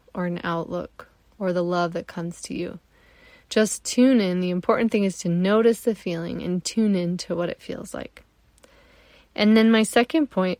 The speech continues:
is to allow abundance to look different than you think it will. So I touched on that with my story. But one of the ways that we can really, really connect with abundance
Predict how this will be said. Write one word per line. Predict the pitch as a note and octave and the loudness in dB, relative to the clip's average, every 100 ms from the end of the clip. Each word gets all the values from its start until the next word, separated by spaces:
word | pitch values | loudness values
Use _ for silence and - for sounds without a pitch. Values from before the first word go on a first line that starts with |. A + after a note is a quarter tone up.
| - | -4
is | F#3 F#3 - | -2 -2 -2
to | G3+ | -2
allow | G3 F#3 F#3 G3 | 0 2 2 2
abundance | F#3 F3 F3 F3+ - | 2 0 0 -2 -4
to | F#3 | -4
look | F3 F3 - | -2 -2 -4
different | F3+ - F3+ - | -8 -6 -8 -8
than | D#3 | -8
you | E3+ | -6
think | E3 F3 E3+ | -6 -8 -8
it | F3+ - | -8 -6
will. | - G3 - _ _ _ _ | -8 -8 -12 _ _ _ _
So | - G3+ | -4 2
I | G3+ | 4
touched | F#3+ G#3 - F#3+ | 4 -2 -2 -4
on | F#3 | -4
that | F#3 F#3 | -4 -6
with | F#3 F3+ | -8 -6
my | F3 | -6
story. | - - F3 E3 F3+ F3+ - - - - - - | -6 -4 -2 -2 -6 -12 -18 -20 -20 -20 -20 -8
But | - G#3+ | 2 4
one | G#3 A3+ | 6 6
of | B3 | 6
the | C#4+ | 6
ways | A3 F#3+ F#3+ G3 | 4 4 2 2
that | F3+ F3+ | 0 0
we | F3+ | -2
can | F3+ F3 F#3 | -2 -2 0
really, | G#3 G#3+ G#3+ G#3+ | 0 2 2 0
really | G3 G3 F#3 | 0 -2 -2
connect | F3+ F#3+ F3 F3 - | -4 -4 -4 -4 -6
with | G3 | -8
abundance | A3 - F3 E3+ F3 G3 - | -6 -4 -4 -4 -6 -8 -10